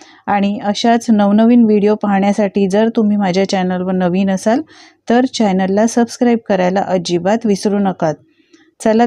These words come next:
तर पुन्हा भेटूया अशा छानशा वेगवेगळ्या युनिक रेसिपीसोबत.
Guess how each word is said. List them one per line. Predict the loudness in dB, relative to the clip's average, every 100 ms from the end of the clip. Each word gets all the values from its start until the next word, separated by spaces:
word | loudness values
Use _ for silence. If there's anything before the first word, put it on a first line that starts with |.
| 2
तर |
पुन्हा | 0 0 0 2
भेटूया | 2 2 2 2 0
अशा | 0 -2 -2
छानशा | -2 0 0 -2 -2 0
वेगवेगळ्या | 0 0 0 0 0 0 0 0
युनिक | 0 0 2 0 0
रेसिपीसोबत. | -2 -2 -4 -4 -4 -2 0 -2